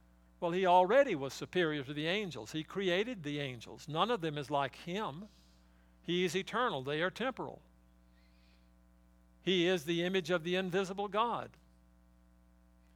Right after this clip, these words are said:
He is the firstborn of all creation. That is, He is the one that intrinsically has authority over all of creation. He has the power over it. But our text tells us that He has become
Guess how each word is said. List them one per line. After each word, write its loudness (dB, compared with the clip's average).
He 2
is 4
the 0
firstborn 4
of -6
all 2
creation. -2
That 4
is, 2
He -4
is 0
the 0
one 2
that 2
intrinsically -2
has 4
authority 4
over 6
all 8
of -2
creation. 2
He -4
has 2
the -2
power 4
over 4
it. -8
But 6
our 8
text -2
tells 4
us -6
that -6
He -4
has 2
become 0